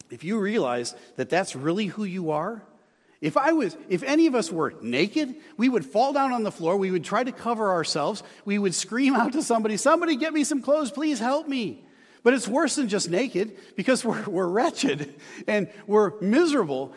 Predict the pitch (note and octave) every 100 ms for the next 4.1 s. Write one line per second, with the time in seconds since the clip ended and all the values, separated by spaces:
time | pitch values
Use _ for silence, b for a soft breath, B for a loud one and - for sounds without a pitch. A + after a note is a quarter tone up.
0 | B G#3 A#3 A#3 A#3+ C4 D#4+ C#4 D#3+ B
1 | G#3 G3+ - C4+ E4+ E4+ A#3 G3+ E3 E3
2 | F3+ G3+ A#3+ - D#4+ - C4 C4+ A#3 C#4+
3 | B3+ C4+ B3+ C4+ A3 A#3+ C#4+ A#3 A#2+ -